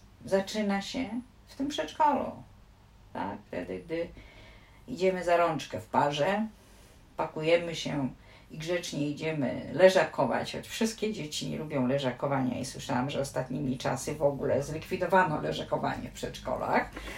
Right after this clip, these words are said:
ponieważ większość dzieci tego nie cierpiała, ale był taki czas. Poza tym, e, to był też czas, gdy tego jednego cukierka żeśmy dzielili na pół, czy jednego lizaka.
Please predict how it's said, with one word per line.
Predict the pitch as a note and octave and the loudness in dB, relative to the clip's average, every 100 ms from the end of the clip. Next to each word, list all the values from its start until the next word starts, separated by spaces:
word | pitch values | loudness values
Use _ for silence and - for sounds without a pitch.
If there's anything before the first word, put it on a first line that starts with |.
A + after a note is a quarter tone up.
| - | -6
ponieważ | - G3+ G3+ A3 | 2 4 6 4
większość | A3+ - A#3+ - - A3 | 4 8 8 8 6 4
dzieci | C4 - - | 4 2 0
tego | - - - | -2 -2 2
nie | G#3+ | 4
cierpiała, | A3 A3 - - C#3 D3 D3 - - - - - - - - - | 4 2 0 0 2 6 6 6 0 -12 -10 -8 -6 -6 -6 8
ale | B3+ D4 | 10 12
był | A#3+ G3 | 10 8
taki | - - - - | 6 0 -4 -2
czas. | - - E4 - | 2 4 2 2
Poza | B3+ A3+ A3 | 4 8 8
tym, | G#3 A3 G#3 A3 - - - | 10 6 6 0 -4 -14 -2
e, | - - | 0 4
to | A3+ | 4
był | C4+ | 6
też | B3 A#3 - | 6 4 6
czas, | A#3 A#3 A3+ A3 | 10 10 10 4
gdy | G#3 G#3 G#3 | 2 2 2
tego | G3+ G3+ G#3 | 0 2 4
jednego | G#3 G3 A3 G#3+ | 4 2 2 2
cukierka | G#3+ G3 G#3 G3+ F#3 C3 A2 - - | 0 2 6 8 6 0 -2 -6 -6
żeśmy | E3 E3 D#3+ | -6 -4 -4
dzielili | D#3 D#3+ F3 F3+ F3 | -4 -4 -4 -4 -2
na | C#3+ | -2
pół, | C3 E3+ F3+ A#3 | -2 -6 -6 -6
czy | - | -6
jednego | C#3+ D3+ D3+ E3 | -6 -6 -4 -4
lizaka. | D#3 D3+ - - | -2 -2 -4 -8